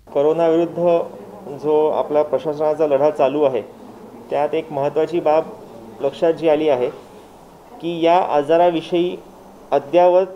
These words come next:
आणि शास्त्रीय माहिती लोकांपर्यंत पोहोचवणं खूप महत्त्वाचं आहे. त्याचे दोन महत्त्वाची कारणं आहेत. एक तर हा आजार नवनवीन रूपाने म्युटेट करून, बदल करून आपल्या समोर येत आहे, त्यामुळं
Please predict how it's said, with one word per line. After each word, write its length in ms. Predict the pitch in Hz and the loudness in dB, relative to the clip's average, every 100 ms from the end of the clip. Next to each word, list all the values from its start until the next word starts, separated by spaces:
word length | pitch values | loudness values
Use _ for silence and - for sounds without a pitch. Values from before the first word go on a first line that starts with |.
| - | -10
आणि 300 | 139 160 170 - - | -8 -6 -8 -12 -6
शास्त्रीय 440 | 151 147 - 175 180 | -2 -2 -2 2 2
माहिती 400 | 165 131 175 170 | 2 -2 -2 -2
लोकांपर्यंत 520 | 151 156 151 160 160 | -2 -4 -2 -2 0
पोहोचवणं 480 | 170 156 135 165 165 160 | -2 -2 -2 -2 -2 -4
खूप 160 | 165 | -4
महत्त्वाचं 440 | 143 135 135 127 123 | -2 0 0 0 -2
आहे. 120 | 101 - - - - - - | -2 -10 -20 -20 -20 -16 -8
त्याचे 360 | 135 - 180 | -6 -2 0
दोन 360 | 175 - 175 190 | -2 0 2 2
महत्त्वाची 420 | 180 175 165 156 | 2 0 0 0
कारणं 280 | 160 127 117 | 0 0 0
आहेत. 140 | 104 92 - - - - - - - | -6 -12 -20 -20 -20 -20 -20 -20 -4
एक 300 | 156 160 - | -2 -2 2
तर 220 | 185 196 - - - - | 2 2 -2 -12 -18 -10
हा 320 | - 180 160 | 0 2 2
आजार 300 | 151 180 185 | 2 2 2
नवनवीन 500 | 170 170 175 196 190 | 0 0 2 2 2
रूपाने 420 | 170 170 160 127 - - - - - - - - | 2 2 0 -2 -6 -18 -20 -20 -20 -20 -20 -20
म्युटेट 500 | - 139 147 175 180 | -10 -6 0 2 2
करून, 280 | - 170 175 | 2 2 2
बदल 240 | 160 165 170 | 2 2 2
करून 240 | 165 170 | -2 0
आपल्या 240 | 160 156 | -2 -2
समोर 300 | 160 165 151 | -2 -2 0
येत 120 | 156 156 | 0 0
आहे, 200 | 143 160 | 0 0
त्यामुळं 500 | 165 147 147 160 | -2 -2 0 -2